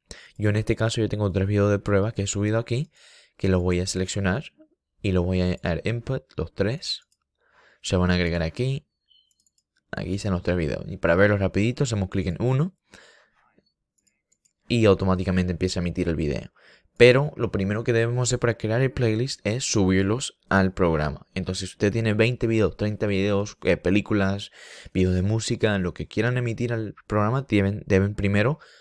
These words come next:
subirlo al programa y tenerlo así como lo tengo yo aquí, uno, dos, tres, tres diferentes videos. Y luego, cuando ya tengamos los videos subidos,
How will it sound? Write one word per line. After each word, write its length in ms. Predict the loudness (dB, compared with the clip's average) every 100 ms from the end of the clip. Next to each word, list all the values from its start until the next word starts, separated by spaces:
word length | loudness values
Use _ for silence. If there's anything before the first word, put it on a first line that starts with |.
| _ -6
subirlo 480 | -2 2 2 2
al 120 | -2 -2
programa 380 | -2 -2 -4
y 80 | -6
tenerlo 260 | -4 -4 -4
así 160 | -4
como 180 | -4 -2
lo 80 | -2
tengo 180 | 0 0
yo 120 | 0
aquí, 280 | 0 -2 -2
uno, 260 | -2 0 2
dos, 220 | 0 -2
tres, 380 | -2 -2 -4 -12 _ -20 -20 _
tres 160 | -2 -2
diferentes 380 | 0 0 2 0
videos. 520 | 0 -2 -4 -12 -20 _ _ _ _ _ _ _ _ _ _ _ _ _ _ _ _ _ -2
Y 160 | 0
luego, 340 | 2 4 2 0
cuando 180 | -2 0
ya 120 | 0
tengamos 400 | -2 -2 -2 -2
los 120 | -2
videos 280 | 0 0 0
subidos, 500 | 0 0 0 -2